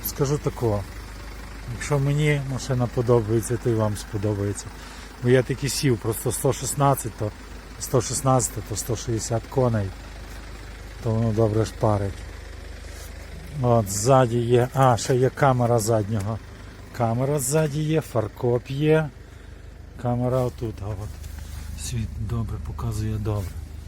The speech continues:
Фаркоп, камера є. А тепер дивіться отак. Отут все як... ну, хотів сказати, як новеньке, ну, воно не новеньке.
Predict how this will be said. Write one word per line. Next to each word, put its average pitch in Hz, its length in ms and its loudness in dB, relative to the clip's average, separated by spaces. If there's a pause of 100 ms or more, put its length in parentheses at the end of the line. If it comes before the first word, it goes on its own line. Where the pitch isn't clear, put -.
(580)
Фаркоп, 113 460 -2
камера 107 580 6
є. 160 300 4 (840)
А 113 40 -2
тепер 135 420 2
дивіться 123 520 2
отак. 107 360 0 (460)
Отут 135 280 -4
все - 160 0
як... 127 180 6 (2250)
ну, 113 140 0
хотів 143 280 4
сказати, 160 460 6
як 160 180 4
новеньке, 147 580 4
ну, 107 120 0
воно 131 200 0
не 135 140 4
новеньке. 98 500 -2